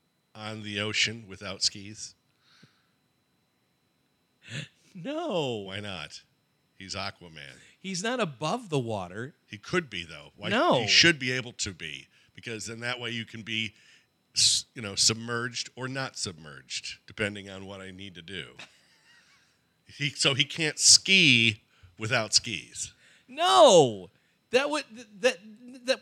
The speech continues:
Speaker 2: no.
Speaker 1: Okay.
Speaker 2: What you're saying
Speaker 1: It'd be,
Speaker 2: sounds cool.
Speaker 1: it would be beneficial to be able to do that.
Speaker 2: But that seems like a power a different superhero should have.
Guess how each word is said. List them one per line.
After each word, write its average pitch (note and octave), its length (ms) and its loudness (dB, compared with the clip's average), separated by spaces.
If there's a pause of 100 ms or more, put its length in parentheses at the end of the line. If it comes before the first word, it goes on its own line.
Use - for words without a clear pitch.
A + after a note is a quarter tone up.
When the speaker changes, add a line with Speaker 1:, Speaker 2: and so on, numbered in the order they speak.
Speaker 2:
no. G3+ 880 4 (520)
Speaker 1:
Okay. G2 340 2
Speaker 2:
What C#4 300 8
you're C#4 180 8
saying B3 380 6
Speaker 1:
It'd C#3 200 6
be, C#3+ 60 6
Speaker 2:
sounds C4+ 460 10
cool. F3+ 480 6
Speaker 1:
it C#3 80 6
would D3 220 0
be D3 100 -2
beneficial D3 720 4
to G2+ 100 -16
be A#2 140 0
able A2+ 160 0
to G2+ 100 -2
do A#2 260 -6
that. F2+ 180 -8
Speaker 2:
But F#3 120 -4
that B3+ 200 4
seems A#3 280 2
like F#3+ 160 -2
a E3 60 -2
power F3+ 440 4
a C3+ 80 4
different C#3 440 2
superhero A2 560 2
should - 180 -2
have. D2 400 -10